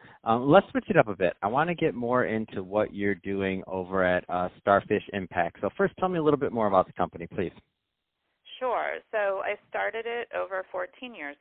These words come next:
Speaker 2: ago, and as I mentioned briefly earlier, I just, it dawned on me that I could really marry the intersection of the duality of my life. Um, at the time that I was figuring this out, I was traveling to China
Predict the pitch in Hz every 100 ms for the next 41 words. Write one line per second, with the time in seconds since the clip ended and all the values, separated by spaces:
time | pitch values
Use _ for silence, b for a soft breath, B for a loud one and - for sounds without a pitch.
0 | 151 147 143 143 143 151 143 151 151 147
1 | 147 - 139 135 135 _ _ _ _ _
2 | 175 170 165 165 156 147 151 151 147 143
3 | 139 160 165 _ - 180 _ 185 175 180
4 | 190 185 175 170 151 143 143 147 - 151
5 | 147 147 135 135 135 135 131 - 131 135
6 | 151 143 - 160 156 151 143 131 - 147
7 | 135 127 117 127 143 131 - 127 123 117
8 | 123 202 - - 165 147 143 160 - 170
9 | 160 160 151 139 143 - 143 139 139 131
10 | - 139 135 135 135 135 - 131 131 139
11 | 143 - - - 135 135 160